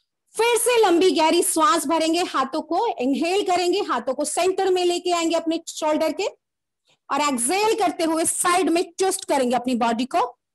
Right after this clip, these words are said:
Hold करके रखेंगे। वन, टू, three, four, five,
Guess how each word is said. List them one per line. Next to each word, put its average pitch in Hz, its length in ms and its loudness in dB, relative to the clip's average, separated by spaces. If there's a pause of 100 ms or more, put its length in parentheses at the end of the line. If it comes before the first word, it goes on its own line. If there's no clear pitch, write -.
(160)
Hold 392 280 2
करके 311 260 0
रखेंगे। 233 460 0
वन, 294 420 0 (460)
टू, 392 460 0 (140)
three, 381 260 0 (440)
four, 349 280 2 (440)
five, 415 380 0